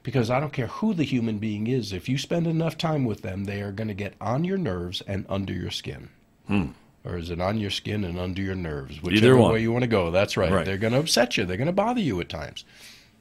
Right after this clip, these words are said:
Speaker 1: And so we can forget, we can get so embroiled in the negatives, we forget to look for the good. There's a reason you wanted that person in your life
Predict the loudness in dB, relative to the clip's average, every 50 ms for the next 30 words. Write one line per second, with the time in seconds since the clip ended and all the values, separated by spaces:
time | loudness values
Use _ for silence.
0 | _ _ -20 -8 -6 -4 -2 0 0 0 0 0 -2 -2 -2 -4 -2 -2 -2 -2
1 | -2 -2 -2 -4 -4 -6 -8 _ -8 -6 -4 -4 -4 -6 -4 -4 -2 -2 -2 -2
2 | -2 -2 0 0 2 2 2 2 2 2 2 0 0 0 0 0 0 0 -2 -2
3 | -2 -2 -4 -4 -4 -6 -8 -8 -10 -12 -12 -8 -8 -8 -6 -6 -8 -6 -6 -6
4 | -8 -8 -8 -6 -6 -6 -6 -4 -4 -6 -6 -8 -14 -14 -10 -10 -8 -6 -8 -8
5 | -8 -8 -8 -8 -6 -6 -6 -6 -4 -4 -4 -4 -4 -4 -2 -2 0 0 0 -2
6 | -2 -2 -2 -4 -6 -8 -12 -18 -20 -20 -14 -8 0 2 2 2 2 2 0 0
7 | 0 0 0 -2 -2 -2 -4 -4 -2 -2 0 0 0 0 -2 -2 0 0 0 0
8 | 0 0 -2 -2 -2 -2 -2 -2 -2 -4 -6 -8 -12 -14 -16